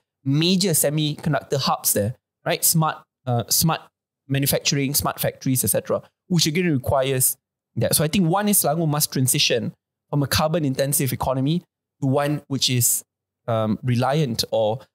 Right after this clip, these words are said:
powered by renewable energy. That's one part of it. Secondarily, behind it, I think Selangor must compete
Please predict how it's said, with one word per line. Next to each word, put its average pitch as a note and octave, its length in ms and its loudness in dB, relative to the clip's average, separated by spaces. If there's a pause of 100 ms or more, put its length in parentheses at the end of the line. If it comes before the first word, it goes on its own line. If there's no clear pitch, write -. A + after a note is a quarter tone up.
(160)
powered F3+ 380 2
by A#2 340 -2
renewable B2 340 2
energy. A2 300 -2
That's D#3 220 -2
one C3+ 200 -2
part - 180 -4
of A2 100 -2
it. - 120 -4 (680)
Secondarily, A3+ 640 2
behind D#3+ 340 2
it, F#3 100 -2
I C3+ 80 -2
think F3 180 0
Selangor D#3 360 0
must D#3 480 2
compete D3+ 360 -2